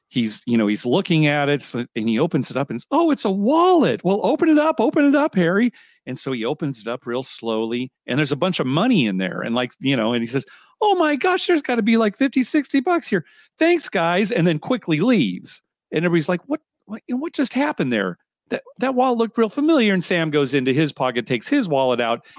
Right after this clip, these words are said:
and that turns out to be the novelty wallet that's catching fire somewhere along the way, the, uh, the way he switched wallets. So,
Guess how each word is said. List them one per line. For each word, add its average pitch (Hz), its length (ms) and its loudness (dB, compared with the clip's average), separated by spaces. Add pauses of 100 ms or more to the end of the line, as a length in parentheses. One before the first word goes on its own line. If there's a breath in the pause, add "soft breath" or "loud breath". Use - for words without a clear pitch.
(100)
and 135 160 -2
that 143 180 -2
turns 131 240 -2
out 127 80 0
to - 80 -20
be 123 80 0
the 113 80 0
novelty 104 400 0
wallet 98 300 0
that's 110 160 -8
catching 95 340 -6
fire 98 220 -2
somewhere 196 380 2
along 139 280 2
the 117 80 -2
way, 107 240 0 (360 soft breath)
the, 113 100 0
uh, 101 280 -2
the 101 140 -4
way 98 200 0
he 92 180 -8 (240)
switched - 360 -12
wallets. 85 440 -10
So, - 200 -6